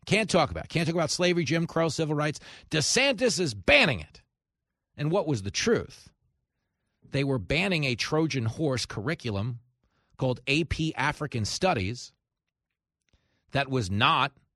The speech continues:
focused on slavery or Jim Crow or civil rights, but on queer theory and gender intersectionality, which is their agenda. They were banning a, a Trojan horse bill that wasn't gonna focus on any of that.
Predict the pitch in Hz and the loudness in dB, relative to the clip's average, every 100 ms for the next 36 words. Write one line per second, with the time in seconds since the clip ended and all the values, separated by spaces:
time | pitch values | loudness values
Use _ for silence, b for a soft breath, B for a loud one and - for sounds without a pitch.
0 | _ _ _ _ - 135 131 131 - 101 | _ _ _ _ -4 -2 0 -2 -2 -4
1 | 85 - 98 156 123 120 104 85 123 117 | -4 -4 0 0 0 -2 -2 -2 -2 -2
2 | 131 110 - 127 95 107 180 143 - - | -2 -2 -2 -2 -2 0 0 0 -4 -10
3 | - _ _ _ _ - 143 139 131 - | -14 _ _ _ _ -2 0 0 -2 -2
4 | 180 240 226 - 92 80 95 139 - _ | 2 4 2 0 -4 -4 -6 -8 -14 _
5 | _ _ _ - 135 120 143 175 180 151 | _ _ _ -4 -2 2 2 2 0 0
6 | 160 156 - 151 165 202 214 90 - _ | -2 -2 -2 -2 0 0 -2 -4 -6 _
7 | _ _ _ _ _ - 127 147 120 113 | _ _ _ _ _ -6 -2 -2 -2 0
8 | 117 123 185 151 90 - 120 123 107 139 | 0 2 0 0 -4 -6 -2 -2 0 0
9 | 160 147 120 117 - - 175 185 160 175 | 2 -2 -4 -4 -4 0 2 2 0 -2
10 | 147 143 143 - 107 220 98 95 120 _ | -2 -2 -2 -2 2 2 2 -4 -10 _
11 | _ _ _ 135 127 175 190 160 131 - | _ _ _ -6 0 2 2 2 0 0
12 | 202 170 143 123 180 269 95 - - | 0 0 -2 0 2 2 0 -4 -12